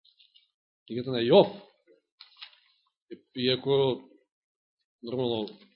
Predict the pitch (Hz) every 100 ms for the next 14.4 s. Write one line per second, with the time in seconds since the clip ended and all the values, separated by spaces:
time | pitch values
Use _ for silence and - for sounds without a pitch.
0 | - - _ _ _ - - _ - _
1 | _ _ _ 123 - 160 151 151 185 185
2 | 123 92 - - 151 120 107 104 107 120
3 | 190 190 143 117 - 208 185 135 - 101
4 | - 110 170 185 143 120 123 123 170 -
5 | 277 - - _ _ - 127 196 226 196
6 | 175 214 - - - - _ - - -
7 | - - 123 247 247 156 214 220 208 -
8 | - _ _ 143 127 123 117 131 120 120
9 | 110 110 120 262 269 - - _ _ _
10 | _ _ 932 _ _ _ _ _ _ _
11 | _ _ _ _ _ - _ _ _ _
12 | _ - - - - - _ - 214 -
13 | 180 156 127 147 135 - 311 330 233 196
14 | 202 175 175 285